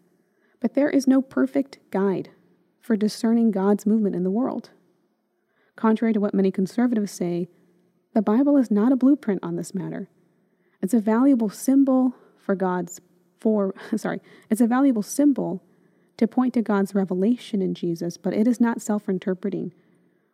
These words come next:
We are thus placed in an existential situation of freedom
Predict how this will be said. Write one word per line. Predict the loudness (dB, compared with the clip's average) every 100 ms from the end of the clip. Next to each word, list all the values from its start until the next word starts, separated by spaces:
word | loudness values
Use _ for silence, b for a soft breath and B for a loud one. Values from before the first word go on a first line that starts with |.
| -2
We | 2
are | 2
thus | 2 0 0 -4
placed | -4 0 0 0
in | -2
an | -2 -2
existential | -2 0 -2 0 0 0 -2
situation | -4 -4 -6 -6 -2 -2 0 -2
of | -2
freedom | -6 -6 -4 -6